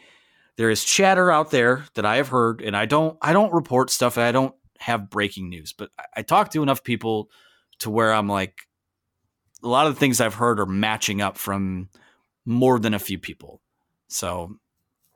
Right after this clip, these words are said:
you know, we talk about spring break trips. We talk about, <sighs> it, it, it sort of bothers me that they won't do an actual spring game anymore. I don't know if it's because of injuries or they're trying to keep things close to the vest. Like, listen,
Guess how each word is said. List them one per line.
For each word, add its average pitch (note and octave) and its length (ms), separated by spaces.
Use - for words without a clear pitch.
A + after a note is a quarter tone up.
you - 80
know, G2+ 40
we B2+ 80
talk G3 120
about E3 160
spring C#3+ 280
break A#2 220
trips. - 520
We B2 80
talk C3 180
about, A2+ 280
<sighs> - 0
it, B2+ 140
it, B2+ 120
it A#2 160
sort C#3 260
of B2+ 120
bothers A#2+ 480
me A#2 180
that A2 320
they A2 140
won't G#2 300
do G#2+ 200
an G#2+ 80
actual G2+ 360
spring G#2 480
game F2+ 340
anymore. A2+ 480
I F2+ 120
don't G#2 140
know G2+ 120
if F#2+ 140
it's - 160
because F#2+ 260
of G#2 80
injuries D3 540
or G2+ 80
they're F#2 140
trying G#2 280
to F#2+ 60
keep G#2+ 240
things G#2 220
close - 280
to - 40
the F2 120
vest. G2 300
Like, F2+ 180
listen, B2 380